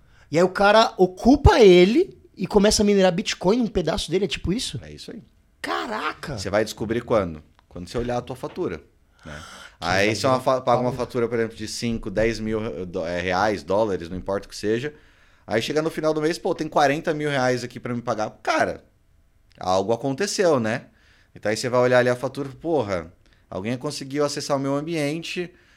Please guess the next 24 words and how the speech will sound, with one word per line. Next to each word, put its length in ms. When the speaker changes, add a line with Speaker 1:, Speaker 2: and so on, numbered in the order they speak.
Speaker 2:
começou 380
a 20
subir 100
uma 260
máquina 400
aqui 160
que 100
não 140
tava 260
sob 220
o 40
meu 120
controle, 640
não 200
vi, 300
não 160
gerenciei, 840
e 80
o 60
cara 240
já 120
pegou, 460
já 120
usou, 600